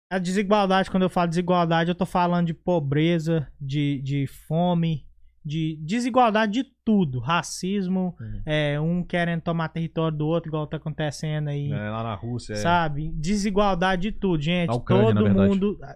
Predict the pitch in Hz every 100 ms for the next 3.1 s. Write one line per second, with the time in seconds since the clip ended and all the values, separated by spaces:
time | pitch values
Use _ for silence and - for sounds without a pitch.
0 | - - 185 202 175 - 185 190 175 185
1 | 180 185 160 170 185 175 _ 170 180 -
2 | 175 170 170 165 175 165 151 147 160 156
3 | -